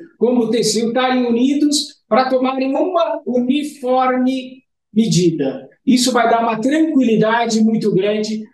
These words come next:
para o cliente. Esse é, esse me parece extremamente relevante. É, uma outra coisa que me parece importante, e a, a Vi-, a Vivian fez menção, e o Rodrigo corroborou isso,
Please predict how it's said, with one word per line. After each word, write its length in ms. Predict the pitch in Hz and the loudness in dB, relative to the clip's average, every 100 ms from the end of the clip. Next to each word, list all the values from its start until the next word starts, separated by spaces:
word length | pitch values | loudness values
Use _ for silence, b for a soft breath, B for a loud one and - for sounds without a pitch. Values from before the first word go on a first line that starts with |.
| _ | _
para 600 | 208 208 208 208 202 - _ | 0 0 0 -2 -6 -10 _
o 500 | 226 220 220 214 - _ _ - | 2 2 2 -4 -10 _ _ -2
cliente. 760 | 208 180 147 131 - - - _ _ | 2 2 2 -2 -6 -12 -18 _ _
Esse 300 | 202 208 208 | -2 0 0
é, 280 | 202 190 185 | -2 0 -2
esse 280 | 190 - 214 | -2 -6 -10
me 120 | 180 | -6
parece 680 | 190 190 190 - 185 175 - | -2 0 0 -2 -6 -8 -18
extremamente 1080 | - - 214 220 208 202 196 - 202 175 - - - | -14 0 2 2 0 0 -2 -2 -2 -2 -4 -18 -2
relevante. 800 | 196 196 160 156 135 - 95 87 B B B | 2 4 2 0 0 -2 -6 -12 B B B
É, 240 | 170 196 | 2 2
uma 240 | 226 247 247 | 2 2 0
outra 340 | 302 302 233 233 | 0 -2 -4 -2
coisa 200 | 233 226 | 0 0
que 80 | 220 | 0
me 120 | 202 208 | 0 0
parece 380 | 208 214 226 | 0 0 -2
importante, 520 | 180 196 170 240 240 214 | -4 -4 -4 -4 0 -2
e 540 | 208 208 202 170 170 B B - | -2 -4 0 -2 -2 B B -2
a, 300 | 180 190 190 | -2 0 -2
a 20 | |
Vi-, 340 | 180 196 196 | -2 -4 -2
a 60 | 175 | 0
Vivian 320 | 220 202 185 | 2 2 0
fez 260 | 214 214 202 | 0 0 0
menção, 460 | 175 - 220 226 | -2 -2 -2 0
e 40 | 190 | 0
o 40 | |
Rodrigo 420 | 180 196 214 180 | -2 -2 -4 -4
corroborou 520 | 196 175 165 175 180 | -4 -2 -2 -2 -2
isso, 420 | 208 233 - 180 | 0 -2 -2 -8